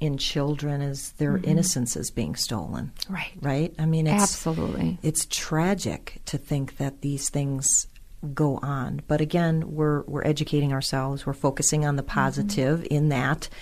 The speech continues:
Speaker 1: there are organizations, many of them, that are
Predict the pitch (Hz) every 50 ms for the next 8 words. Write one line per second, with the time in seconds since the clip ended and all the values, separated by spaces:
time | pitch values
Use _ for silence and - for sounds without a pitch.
0 | - - - - - - 151 147 135 - - 139 127 139 151 147 143 151 143 139
1 | 139 - 156 165 175 151 143 135 135 135 135 135 143 139 143 147 147 143 147 -
2 | - - 143 147 147 143